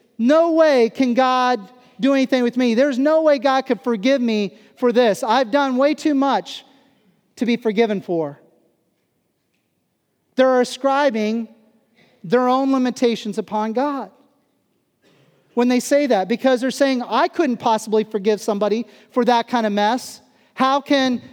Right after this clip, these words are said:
God forgive me for that kind of mess? How can I even clean up such a mess? It's impossible for me. So therefore, how can God ever clean up such a mess?"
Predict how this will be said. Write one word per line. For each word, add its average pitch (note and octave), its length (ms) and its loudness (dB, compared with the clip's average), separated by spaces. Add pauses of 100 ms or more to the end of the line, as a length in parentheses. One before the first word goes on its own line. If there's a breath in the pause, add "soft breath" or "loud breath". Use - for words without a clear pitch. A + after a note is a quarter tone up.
(140)
God D#4+ 320 2
forgive A#3+ 280 0
me A3+ 140 -2
for A3 140 -4
that G#3 200 2
kind G3+ 200 -2
of F#3 60 -4
mess? E3 420 -6 (580 soft breath)
How D#4+ 300 0
can D4 260 0
I C#4 540 0
even C#4 280 0
clean D4+ 320 0
up E4 200 2
such C4 300 -2
a A#3+ 40 -2
mess? F3 460 -6 (180 loud breath)
It's C#4+ 220 0
impossible D#4 640 -2
for A#3+ 140 -6
me. F3+ 180 -4 (240 loud breath)
So C#4+ 160 0
therefore, C#4 400 2
how C4+ 180 0
can C4+ 220 -2
God C#4+ 320 2
ever G#3+ 220 0
clean G#3 240 -4
up F3+ 120 -4
such F3+ 220 -6
a E3+ 60 -8
mess?" - 640 -12